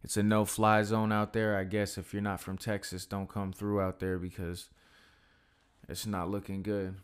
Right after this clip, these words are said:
But even for Mo three, you know, R I P Mo three,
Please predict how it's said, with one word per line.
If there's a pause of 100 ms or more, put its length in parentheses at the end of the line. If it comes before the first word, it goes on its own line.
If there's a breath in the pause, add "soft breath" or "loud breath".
But
even
for
Mo
three,
you
know, (400)
R
I
P
Mo
three,